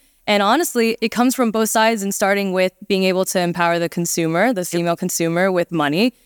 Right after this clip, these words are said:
and also the C-suite executive,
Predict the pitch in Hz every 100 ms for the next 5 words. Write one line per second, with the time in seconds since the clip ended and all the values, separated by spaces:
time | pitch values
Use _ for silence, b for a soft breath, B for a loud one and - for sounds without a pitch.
0 | b - 202 190 185 202 190 185 190 _
1 | _ 170 180 175 170 _ _ - 208 190
2 | 202 196 196 202 220 202 175 165